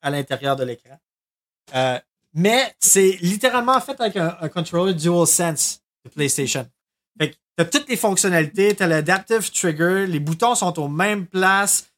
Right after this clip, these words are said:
t'as le rumble que t'as pas sur l'autre. Puis man, Bob, la batterie là-dessus, là, hier, là, j'ai commencé à jouer puis je me suis dit, « OK, ben, je l'ai acheté, j'ai sorti du paquet. »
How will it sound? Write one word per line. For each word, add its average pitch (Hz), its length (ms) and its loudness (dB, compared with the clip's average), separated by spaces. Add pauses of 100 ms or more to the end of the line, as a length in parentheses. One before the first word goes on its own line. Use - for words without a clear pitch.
(100)
t'as 170 120 2
le 160 140 0
rumble 208 600 0
que 196 80 -14
t'as 165 160 -4
pas 185 180 -2
sur 160 220 0
l'autre. 170 460 2 (400)
Puis 185 100 -4
man, 175 320 2 (240)
Bob, 190 220 4
la 151 100 4
batterie 180 360 0
là-dessus, 285 380 0
là, 330 200 -4 (1300)
hier, 190 380 0
là, 285 200 -4
j'ai 160 160 -2
commencé 180 300 0
à 240 80 0
jouer 208 240 -2
puis 220 100 -10
je 175 60 -4
me 170 80 0
suis 156 200 -2
dit, « 208 320 -4
OK, 143 220 -4
ben, 131 280 -6
je 135 160 -6
l'ai 151 100 0
acheté, 214 640 -2
j'ai 147 120 0
sorti 180 300 0
du 220 100 -6
paquet. » 202 520 -2